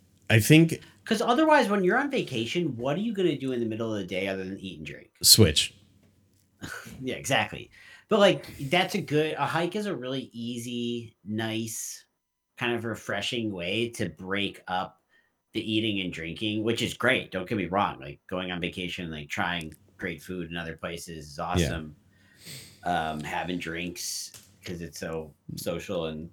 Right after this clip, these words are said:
Speaker 1: Yeah.
Speaker 2: a way to
Speaker 1: Yeah,
Speaker 2: experience the place.
Speaker 1: absolutely.
Speaker 2: But the hike is a good way to break that up.
Speaker 1: Yeah, and I don't,
Speaker 2: Preferably
Speaker 1: like
Speaker 2: an easier hike than what you did.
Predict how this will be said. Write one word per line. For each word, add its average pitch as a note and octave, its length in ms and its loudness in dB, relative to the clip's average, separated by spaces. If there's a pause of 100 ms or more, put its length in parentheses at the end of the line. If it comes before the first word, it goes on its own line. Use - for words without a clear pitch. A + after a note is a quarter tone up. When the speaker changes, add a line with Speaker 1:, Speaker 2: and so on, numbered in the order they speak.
(160)
Speaker 1:
Yeah. E3 360 8
Speaker 2:
a F#2 80 -4
way E2 260 0
to D#2 240 -2 (300)
Speaker 1:
Yeah, F#2+ 180 2
Speaker 2:
experience F2+ 460 -4
the F#2 80 0
place. E2+ 280 0
Speaker 1:
absolutely. - 160 -10 (760)
Speaker 2:
But D3 160 2
the C#3 60 2
hike C#3+ 300 4
is D3 140 0
a B2+ 60 -2
good B2+ 200 2
way A#2+ 160 6
to G#2+ 100 4
break G2+ 340 2
that E2+ 200 6
up. F2+ 260 2 (200)
Speaker 1:
Yeah, A#2 520 10 (120)
and F#3 180 10
I A3 100 10
don't, G3 360 12
Speaker 2:
Preferably E3+ 500 10
Speaker 1:
like B2 120 4
Speaker 2:
an A#2+ 60 -8
easier C3+ 320 0
hike G3+ 280 0
than A#2+ 120 -2
what G2 140 -4
you G2 200 -4
did. A3+ 280 -2